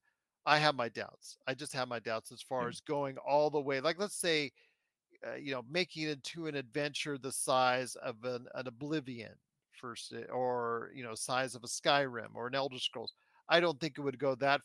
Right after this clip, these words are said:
Speaker 1: far as far as that level, but I think you could see something very much in the middle between that and then what it was in its previous incarnation.
Speaker 2: Yeah,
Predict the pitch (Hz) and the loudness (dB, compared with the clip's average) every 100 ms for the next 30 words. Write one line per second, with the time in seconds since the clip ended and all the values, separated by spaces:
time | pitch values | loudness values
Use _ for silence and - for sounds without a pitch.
0 | - 139 135 131 127 - 131 123 117 - | 2 4 4 4 -2 -2 0 0 -2 -4
1 | 139 135 135 123 123 123 139 175 180 _ | 2 4 4 0 -2 2 2 0 -2 _
2 | _ _ - 143 135 135 170 151 156 135 | _ _ 2 4 4 2 -4 -6 -14 -8
3 | 139 - 147 139 - 143 123 143 127 117 | -8 -6 -6 -4 -2 -2 -4 -10 -10 -4
4 | 131 131 120 120 - 139 123 113 117 156 | -2 -2 -4 -6 -6 -10 -10 -10 -2 2
5 | 156 123 - - - 135 127 120 104 143 | 4 4 0 -14 -12 -10 -10 -10 -2 4
6 | 139 127 127 _ _ _ _ - 123 120 | 6 6 2 _ _ _ _ -4 -4 -2
7 | 120 117 123 120 127 123 123 113 - - | -4 0 0 0 -4 -2 -2 -2 -8 -10
8 | 127 117 - - 151 120 117 - 107 104 | -8 -8 -10 -4 -4 -2 -4 -6 -8 -8
9 | 101 110 104 - - _ _ _ _ _ | -8 -8 -10 -12 -14 _ _ _ _ _
10 | _ _ _ _ _ _ _ _ - _ | _ _ _ _ _ _ _ _ -20 _
11 | - 127 110 85 | 4 8 8 6